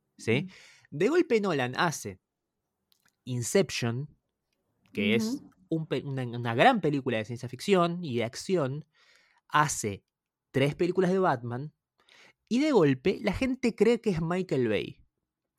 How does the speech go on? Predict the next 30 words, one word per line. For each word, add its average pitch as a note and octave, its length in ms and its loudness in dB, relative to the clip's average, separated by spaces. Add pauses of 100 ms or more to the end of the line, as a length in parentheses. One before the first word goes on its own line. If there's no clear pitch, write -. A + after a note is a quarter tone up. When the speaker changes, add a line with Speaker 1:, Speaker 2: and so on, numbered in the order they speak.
(160)
Speaker 1:
Cree G3 160 6
que G3+ 80 2
es D#3+ 100 0
Michael F3+ 360 4
Bay G3 180 4
con D3+ 200 0
un D3+ 480 -6
secundario C#3+ 520 -2
completo, B2+ 580 -2 (300)
¿sí? A#2+ 280 -2 (380)
Speaker 2:
Claro. E3 300 0 (920)
Speaker 1:
Y C4+ 120 -4
Nolan G4+ 380 0
no F4+ 100 -2
es - 200 -4
un D3+ 80 -4
tipo, C#4+ 160 4
Speaker 2:
La - 0 -
gente, G4 240 6
Speaker 1:
Nolan - 260 2
Speaker 2:
la C#4 140 6
gente F4+ 260 4
tom-, C#4+ 240 4 (140)
ya G#3+ 160 2
va, F3 120 6
la G#3 120 4
gente D#4 200 4
después D#4 240 2
de E4+ 80 2
Inception, D4 720 2